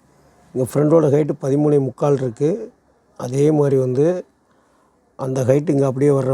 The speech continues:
மாதிரி பதிமூணே முக்கால் இங்க கரெக்டா. இந்த ஃப்ரண்டோட உயரம் என்ன இருக்கோ அந்த உயரம் இந்த லைன்ல கரெக்டா வர்ற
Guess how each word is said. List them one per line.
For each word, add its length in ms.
மாதிரி 180
பதிமூணே 440
முக்கால் 260
இங்க 200
கரெக்டா. 300
இந்த 200
ஃப்ரண்டோட 380
உயரம் 300
என்ன 180
இருக்கோ 200
அந்த 160
உயரம் 240
இந்த 200
லைன்ல 340
கரெக்டா 260
வர்ற 140